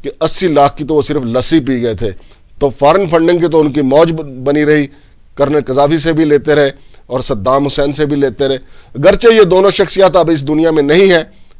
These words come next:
लेकिन जमीयत उलमा इस्लाम के अकाउंट से वो तमाम शवाहिद मिल जाएंगे।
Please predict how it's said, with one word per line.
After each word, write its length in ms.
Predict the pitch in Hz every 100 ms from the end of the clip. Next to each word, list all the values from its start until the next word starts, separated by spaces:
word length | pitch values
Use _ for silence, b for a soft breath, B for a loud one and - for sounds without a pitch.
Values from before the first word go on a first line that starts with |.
| -
लेकिन 560 | 117 135 160 190 180 170 - _ _ - - - - -
जमीयत 400 | 143 170 180 170
उलमा 240 | 156 156
इस्लाम 320 | 143 139 147
के 100 | 147
अकाउंट 300 | 143 139 131
से 160 | 127 135
वो 120 | 127
तमाम 380 | 127 123 123 117
शवाहिद 520 | - - 110 123 117
मिल 200 | 113 139
जाएंगे। 360 | 120 101 85